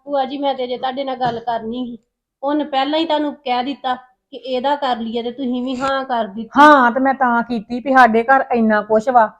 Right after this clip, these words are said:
Speaker 2: ਤੇ ਚੱਲ ਉਹ ਤੇ ਅੱਗੇ ਮਾਤੜ ਵਾ ਤੇ ਉਹਨਾਂ ਨੇ ਕੀ ਦੇਣਾ ਵਾ। ਇਹ ਤੇ ਚੱਲ ਤਗੜੇ ਸੀ, ਇਹਦਾ ਬਥੇਰਾ ਕੁਛ ਹੈ। ਚੱਲ ਅੱਛਾ, ਸਾਨੂੰ ਵੀ ਇੱਥੇ ਆ ਜਾਊਗਾ ਸਭ ਕੁਛ। ਮੈਂ ਤੇ ਇਹ ਲੱਭ ਨੂੰ ਪੈ ਗਈ ਹਾਂ ਪੁੱਤ, ਮੈਂ ਤੇ ਇਹਨਾਂ ਗੱਲਾਂ ਤੇ ਇੰਨਾ ਹੀ ਵਿਸ਼ਵਾਸ ਕਰ ਬੈਠੀ। ਹੁਣ ਮੈਨੂੰ ਕੀ ਪਤਾ ਵੀ ਇਹਨਾਂ ਨੂੰ ਚੌਵੀ ਘੰਟੇ ਲੜਾਈ ਰੱਖਿਆ ਕਰਨੀ।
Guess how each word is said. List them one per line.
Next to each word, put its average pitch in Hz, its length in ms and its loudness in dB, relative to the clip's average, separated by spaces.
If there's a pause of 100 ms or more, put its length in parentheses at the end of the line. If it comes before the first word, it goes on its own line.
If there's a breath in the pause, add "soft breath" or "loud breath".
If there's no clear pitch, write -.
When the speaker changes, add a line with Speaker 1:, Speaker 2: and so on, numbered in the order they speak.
(140)
Speaker 2:
ਤੇ 247 80 0
ਚੱਲ 240 280 8
ਉਹ 254 260 6
ਤੇ 262 100 2
ਅੱਗੇ 233 200 4
ਮਾਤੜ 262 400 4
ਵਾ 220 100 10
ਤੇ 226 100 0 (140)
ਉਹਨਾਂ 294 260 4
ਨੇ 320 100 4
ਕੀ 277 120 -4
ਦੇਣਾ 220 340 2
ਵਾ। 226 200 -2 (180)
ਇਹ 302 220 10
ਤੇ 320 60 -2
ਚੱਲ 277 220 4
ਤਗੜੇ 240 420 4
ਸੀ, 277 60 0
ਇਹਦਾ 254 260 2
ਬਥੇਰਾ 277 340 6
ਕੁਛ 285 280 6
ਹੈ। 233 220 8
ਚੱਲ 254 260 4
ਅੱਛਾ, 277 180 4
ਸਾਨੂੰ 247 340 0
ਵੀ 302 80 0
ਇੱਥੇ 294 200 0
ਆ 247 120 8
ਜਾਊਗਾ 254 260 4
ਸਭ 233 200 0
ਕੁਛ। 269 280 0 (320)
ਮੈਂ 285 200 8
ਤੇ 302 80 6
ਇਹ 262 260 10
ਲੱਭ 254 260 10
ਨੂੰ 254 160 4
ਪੈ 247 180 10
ਗਈ 254 160 2
ਹਾਂ 294 100 6
ਪੁੱਤ, 285 380 4 (240)
ਮੈਂ 262 180 6
ਤੇ 277 80 8
ਇਹਨਾਂ 294 220 6
ਗੱਲਾਂ 262 280 4
ਤੇ 294 80 4
ਇੰਨਾ 285 240 6
ਹੀ 339 60 8
ਵਿਸ਼ਵਾਸ 254 500 6
ਕਰ 202 200 4
ਬੈਠੀ। 214 420 0
ਹੁਣ - 400 2
ਮੈਨੂੰ 277 280 8
ਕੀ 269 80 0
ਪਤਾ 294 180 8
ਵੀ 311 120 8
ਇਹਨਾਂ 294 160 8
ਨੂੰ 302 160 6
ਚੌਵੀ 262 280 2
ਘੰਟੇ 277 160 8
ਲੜਾਈ 214 340 6
ਰੱਖਿਆ 359 300 2
ਕਰਨੀ। 247 400 0